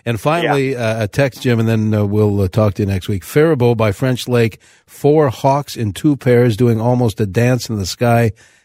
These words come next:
Speaker 1: touching at times. That came from Kathy in Faribault, so
Speaker 2: Oh,
Speaker 1: we
Speaker 2: neat.
Speaker 1: appreciate that.
Speaker 2: Yeah.
Speaker 1: Well, we hope you have a great week and join us again next week, if you will.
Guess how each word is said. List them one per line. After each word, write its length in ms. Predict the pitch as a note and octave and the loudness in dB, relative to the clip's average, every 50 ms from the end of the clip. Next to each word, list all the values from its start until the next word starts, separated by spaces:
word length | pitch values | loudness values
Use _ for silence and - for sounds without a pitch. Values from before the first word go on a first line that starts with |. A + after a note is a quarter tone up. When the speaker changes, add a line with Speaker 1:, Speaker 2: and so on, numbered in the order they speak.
| _ - | _ -2
Speaker 1:
touching 340 | - C#3+ C3 - C3 A2 | 0 0 2 0 0 -2
at 120 | G2+ F#2 - | -2 -4 -4
times. 300 | - G2+ F2 D2+ C#2 - | -4 -4 -4 -4 -6 -6
That 100 | G#2+ G#2+ | -4 -2
came 180 | - A#2+ A2+ | 0 0 0
from 140 | F2+ F#2+ F#2 E2+ | 0 -4 -6 -6
Kathy 400 | - G#2+ G#2+ G#2+ G2+ - G2 E2+ | -4 -2 -2 -2 -2 -2 -4 -6
in 80 | E2 | -6
Faribault, 580 | D2 - - G2+ F#2+ F2 D#2+ C2+ B1+ - - - | -8 -6 -6 -4 -4 -4 -6 -8 -12 -16 -20 -20
so 200 | - - E2 - _ - | -20 -20 -20 -16 _ 0
Speaker 2:
Oh, 320 | B2 B2 A#2+ A2 G#2 F#2 | 2 4 4 4 2 0
Speaker 1:
we 120 | F2+ F#2+ F#2 | -4 -8 -10
Speaker 2:
neat. 80 | F2+ F2 | -10 -12
Speaker 1:
appreciate 600 | D#2+ - - G#2 G#2 F#2 - G#2 F#2+ F#2 F2 - | -12 -8 -6 -6 -6 -4 -4 -4 -4 -4 -6 -6
that. 260 | G2+ G2+ G#2 G2+ - - | -4 -4 -4 -4 -6 -8
Speaker 2:
Yeah. 160 | G#2+ A2+ A2 A2 | -12 -6 -2 0
Speaker 1:
Well, 180 | D3+ D3+ C#3+ B2 | 0 0 0 -2
we 140 | C3+ D3 | -2 -2
hope 240 | D3+ C#3 E3+ E3+ D#3+ | 0 0 0 0 0
you 80 | D#3+ D#3 | 0 0
have 120 | D3+ C#3 | 0 0
a 40 | C#3+ | 0
great 260 | B2 C3 D3+ D#3 D3 | 0 2 2 2 2
week 260 | C3+ C#3 D#3 D#3+ - | 0 0 -2 -2 -2
and 140 | D3+ C#3 B2+ | -2 -4 -2
join 220 | A2 C3 D3+ D3+ D3+ | 0 0 2 2 2
us 120 | C#3+ - | 0 0
again 220 | D3+ C#3+ C#3 D3 C#3 | 0 2 2 2 2
next 240 | C#3+ D#3 D3+ - - | 2 0 -2 0 0
week, 220 | D3+ C#3 A2+ - | 0 0 0 0
if 100 | B2+ A2 | 0 0
you 120 | A#2 A#2 | 0 0
will. 320 | G#2 G2 F2 C#2 - - | 0 0 -2 -4 -6 -14